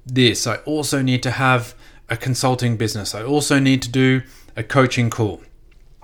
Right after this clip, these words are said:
Do those things if you, uh, a coaching course. Do those things if you really, really want to do them, but don't do them because you're thinking, "I've gotta have all these different streams of income." For us,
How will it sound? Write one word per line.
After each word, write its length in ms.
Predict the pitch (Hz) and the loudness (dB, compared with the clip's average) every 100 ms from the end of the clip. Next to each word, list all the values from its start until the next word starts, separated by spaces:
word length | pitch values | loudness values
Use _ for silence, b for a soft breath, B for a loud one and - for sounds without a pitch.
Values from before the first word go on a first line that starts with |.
| - - | -20 -4
Do 140 | 123 | 2
those 240 | 139 147 - | 4 4 4
things 220 | 143 123 | 0 0
if 120 | 120 | 0
you, 160 | 131 131 | -2 -2
uh, 180 | 120 120 | -4 -4
a 60 | 123 | -2
coaching 340 | 147 131 127 | 0 2 0
course. 340 | - 120 95 - B B - | 2 0 0 -8 B B 2
Do 100 | 151 | 4
those 200 | 175 156 | 6 4
things 200 | 165 147 | 2 0
if 120 | 143 | 0
you 120 | 139 127 | 0 2
really, 360 | 131 143 139 | 4 6 6
really 260 | 131 131 110 | 4 4 2
want 300 | 107 147 233 | 0 0 2
to 80 | 190 | 2
do 160 | 113 | 2
them, 320 | 92 104 156 - b b b b b - | 0 -6 -8 -10 b b b b b -8
but 160 | 127 123 | -4 2
don't 260 | 156 160 | 4 4
do 160 | 131 165 | 6 6
them 160 | 156 120 | 6 2
because 320 | 123 - 120 | -2 -2 -2
you're 80 | 120 | 0
thinking, 360 | 131 120 120 | 0 0 -2
"I've 200 | 120 117 | -2 -2
gotta 160 | 127 123 | -2 -2
have 200 | 123 120 | 0 -2
all 220 | 117 123 | 0 0
these 220 | 120 113 | 0 0
different 300 | 120 117 120 | -2 -2 -4
streams 340 | - 120 110 107 | -4 -2 -2 -2
of 80 | 135 | -2
income." 360 | 190 123 90 - - b b b b - | 0 -2 -4 -12 -20 b b b b -4
For 220 | 139 131 | 2 6
us, 360 | 185 214 - | 6 4 -2